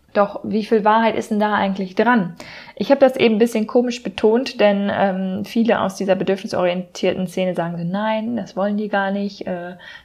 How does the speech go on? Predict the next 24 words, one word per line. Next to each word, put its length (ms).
denn 360
Grenzen 320
existieren 460
ja 120
sowieso." 240
Und 60
das 100
stimmt 280
ja 160
auch, 200
Grenzen 300
existieren 760
so. 320
Und 500
ich 140
finde 260
aber, 160
da 120
ist 180
ganz 240
viel 320
Wahrheit 420
dran, 320
dass 280